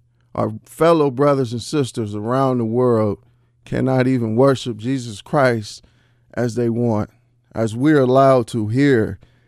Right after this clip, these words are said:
in America. We tend to take these things for granted. There's a church on every corner. You can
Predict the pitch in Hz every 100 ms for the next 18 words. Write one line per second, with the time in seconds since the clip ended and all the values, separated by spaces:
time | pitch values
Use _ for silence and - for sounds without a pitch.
0 | _ _ _ _ _ _ - 127 117 127
1 | 127 123 - 101 101 - - 117 131 143
2 | 123 104 - 143 123 135 127 117 139 131
3 | 127 - 101 113 139 135 135 120 _ _
4 | _ _ _ - 120 113 98 - 160 135
5 | - 120 120 127 113 104 151 151 139 131
6 | 131 123 _ _ _ _ _ _ _ _
7 | - 117 117 104